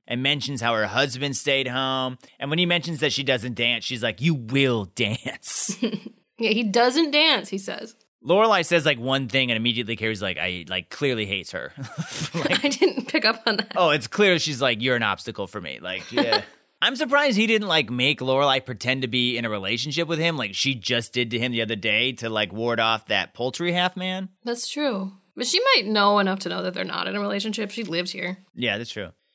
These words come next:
Speaker 1: Carrie mentions that the wedding is behind schedule because Liz ripped part of her dress and she needs to fix it. Carrie is supposed to spread the message. Luke is like, "Well, then spread it. Uh, the message, the message."
Speaker 2: <laughs>
Speaker 1: I thought that was a bit of a,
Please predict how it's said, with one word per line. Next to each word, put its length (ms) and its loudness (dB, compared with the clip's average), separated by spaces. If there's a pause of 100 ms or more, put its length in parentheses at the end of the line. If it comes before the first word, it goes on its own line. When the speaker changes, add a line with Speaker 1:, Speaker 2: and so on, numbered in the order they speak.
(340)
Speaker 1:
Carrie 220 6
mentions 400 0
that 120 -2
the 80 0
wedding 340 2
is 440 -8
behind 360 -2
schedule 360 0
because 320 -6
Liz 360 -4
ripped 180 -2
part 160 -2
of 100 -4
her 80 -6
dress 520 -2
and 260 -14
she 220 -10
needs 120 -8
to 60 -12
fix 320 -4
it. 140 -8
Carrie 320 -2
is 100 -6
supposed 320 -6
to 80 -10
spread 460 -6
the 80 -10
message. 560 -10
Luke 160 -8
is 80 -10
like, 160 -2
"Well, 80 -2
then 140 2
spread 380 4
it. 140 -2 (180)
Uh, 60 2
the 180 4
message, 520 2
the 180 2
message." 580 0 (260)
Speaker 2:
<laughs> 200 -20
Speaker 1:
I 80 -2
thought 120 -2
that 120 2
was 80 0
a 80 0
bit 240 0
of 140 -2
a, 240 2